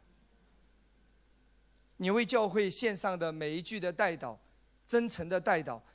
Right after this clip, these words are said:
天堂都是有记录的。阿们吗？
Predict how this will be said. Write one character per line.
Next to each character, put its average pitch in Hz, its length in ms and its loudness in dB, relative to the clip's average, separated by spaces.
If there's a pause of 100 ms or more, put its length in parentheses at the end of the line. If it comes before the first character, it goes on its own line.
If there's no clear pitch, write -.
(160)
天 190 220 -2
堂 143 200 -6
都 151 100 -6
是 151 160 -4
有 131 140 -8
记 143 200 -6
录 127 220 -10
的。 - 80 -20 (2750)
阿 151 120 -2
们 170 160 -2
吗？ 165 160 -2